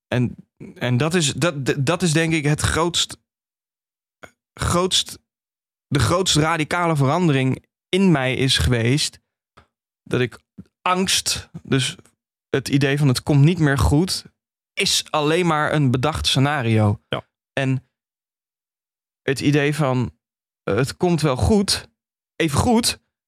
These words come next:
Speaker 1: alleen dat is ve-, veel, veel belovender. En, en, en, en, en, en
Speaker 2: Het is
Speaker 1: helpt
Speaker 2: allebei
Speaker 1: je,
Speaker 2: alleen met de
Speaker 1: eh,
Speaker 2: toekomst te maken.
Speaker 1: <laughs> ja, werkt je veel beter de dag door. Het komt ook wel goed. Weet je, en goed komen is ook heel relatief. En dat vind ik heel prettig eraan. Dus als ik een doel heb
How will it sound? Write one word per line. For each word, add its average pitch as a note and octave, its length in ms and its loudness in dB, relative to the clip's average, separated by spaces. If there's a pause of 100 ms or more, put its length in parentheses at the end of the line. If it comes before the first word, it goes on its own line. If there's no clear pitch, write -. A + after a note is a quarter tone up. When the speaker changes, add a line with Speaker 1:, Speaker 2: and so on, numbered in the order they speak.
(480)
Speaker 1:
alleen D#3 300 0
dat D#3+ 220 -2
is - 180 0
ve-, - 400 -2
veel, G3 260 2
veel F#3 220 2
belovender. D3+ 640 2
En, C3+ 200 -4
en, C#3 240 -4
en, D3+ 240 -4
en, C#3 220 -2
en, C#3 180 -2
en B2+ 100 0
Speaker 2:
Het G2+ 100 0
is C#3+ 60 -2
Speaker 1:
helpt D3+ 160 -2
Speaker 2:
allebei D3 260 0
Speaker 1:
je, C3 60 -2
Speaker 2:
alleen C3 180 0
met C3 100 0
de B2+ 60 0
Speaker 1:
eh, B2 60 -2
Speaker 2:
toekomst C#3 320 0
te - 80 0
maken. - 260 0
Speaker 1:
<laughs> - 40 0
ja, F#3 160 0 (500)
werkt F#3+ 240 0
je F3+ 60 -2
veel G3+ 180 2
beter F3+ 260 0
de D3+ 80 0
dag G3+ 240 -2
door. B2+ 200 2
Het A#2 120 -2
komt G#3+ 180 -2
ook E3 80 0
wel C#3+ 80 -2
goed. C3 220 -2
Weet G#3 180 -4
je, G#3 100 -2 (200)
en E3+ 120 -4
goed C4 180 -2
komen G3 240 0
is G#3+ 100 0
ook G3 80 -2
heel G#3 140 2
relatief. F3+ 340 0
En D3+ 60 0
dat G3+ 120 0
vind G#3+ 120 2
ik F#3+ 60 2
heel F3 100 2
prettig G#3+ 280 0
eraan. D3 240 0 (1120)
Dus C3+ 140 2
als D#3 100 -2
ik D#3+ 80 -2
een C#3 120 -2
doel G#3 240 4
heb C#3+ 220 0